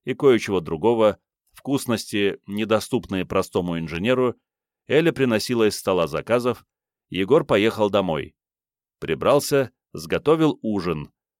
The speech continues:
налил себе сто грамм, но пить не стал, и потянулся к телефону. Сазонов не ответил, но Аркадий оказался на месте.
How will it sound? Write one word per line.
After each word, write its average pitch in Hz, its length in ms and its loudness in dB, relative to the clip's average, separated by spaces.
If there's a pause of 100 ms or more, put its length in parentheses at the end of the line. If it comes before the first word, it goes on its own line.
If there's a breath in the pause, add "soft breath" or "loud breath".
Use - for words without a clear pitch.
(260)
налил 90 400 2
себе 131 260 2
сто 82 200 -4
грамм, 85 440 -4 (220)
но 87 180 -4
пить 143 300 -4
не 143 120 -2
стал, 73 420 -4 (400)
и 104 100 -2
потянулся 113 580 0
к - 60 -14
телефону. 90 640 -4 (880)
Сазонов 98 560 2
не 98 60 -2
ответил, 92 580 -2 (280)
но 107 200 0
Аркадий 131 360 0
оказался 101 540 0
на 104 140 0
месте. 80 480 -6